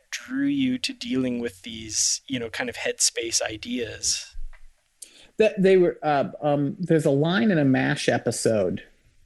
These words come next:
Speaker 2: um, about, uh, um, anger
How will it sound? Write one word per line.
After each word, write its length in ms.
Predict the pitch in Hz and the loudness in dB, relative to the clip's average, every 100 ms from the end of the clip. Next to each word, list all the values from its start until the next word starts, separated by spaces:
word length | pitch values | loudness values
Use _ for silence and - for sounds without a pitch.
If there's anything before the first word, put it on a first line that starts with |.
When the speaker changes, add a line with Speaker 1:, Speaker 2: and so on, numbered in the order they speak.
| - | -4
Speaker 2:
um, 380 | 117 104 107 - | -2 0 -2 -2
about, 600 | 127 123 123 120 120 - - - - | -2 0 2 2 0 -6 -14 -18 -8
uh, 340 | - 80 - - - - _ - - - _ _ _ _ - _ _ - - | -4 -4 -4 -10 -14 -20 _ -20 -20 -20 _ _ _ _ -20 _ _ -8 -2
um, 400 | 147 139 139 123 - - - | 2 4 4 2 -2 -12 -2
anger 680 | 151 180 185 180 175 165 - | 2 4 6 6 4 2 -4